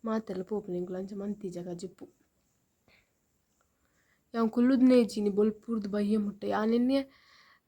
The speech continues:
ಆ, ಕ್ಲೀನಿಂಗ್ ಪೂರ ಒಂಜಿ ಪತ್ತೊಂಜಾರೆ, ಪದ್ನಾಲ್ಕು ಗಂಟೆ ನಂಗೆ ಆವು ಉಂದು. ಉಂದು ಒಂಜಾಯ್ ಬೊಕ ಒಂಜಿ, ಒಂಜಾಯ್ ಬೊಕ ಒಂಜಿ ತೋಜುನ. ಒಂಜಿ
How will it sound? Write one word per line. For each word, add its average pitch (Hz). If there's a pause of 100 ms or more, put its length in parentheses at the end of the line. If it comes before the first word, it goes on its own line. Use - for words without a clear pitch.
ಆ, 214
ಕ್ಲೀನಿಂಗ್ 240
ಪೂರ 226
ಒಂಜಿ 220
ಪತ್ತೊಂಜಾರೆ, 220
ಪದ್ನಾಲ್ಕು 220
ಗಂಟೆ 208
ನಂಗೆ 208
ಆವು 214
ಉಂದು. 202 (640)
ಉಂದು 233
ಒಂಜಾಯ್ 233
ಬೊಕ 262
ಒಂಜಿ, 247
ಒಂಜಾಯ್ 214
ಬೊಕ 220
ಒಂಜಿ 220
ತೋಜುನ. 208
ಒಂಜಿ 269